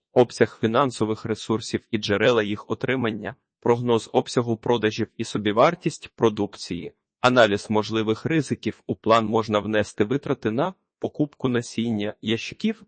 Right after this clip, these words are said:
добрив, плівки для теплиць, оплату реклами, торгових місць,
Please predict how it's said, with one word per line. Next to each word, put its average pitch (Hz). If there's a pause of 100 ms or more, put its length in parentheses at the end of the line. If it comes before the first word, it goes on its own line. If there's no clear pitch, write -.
добрив, 117
плівки 120
для 107
теплиць, - (200)
оплату 110
реклами, 107 (280)
торгових 117
місць, 117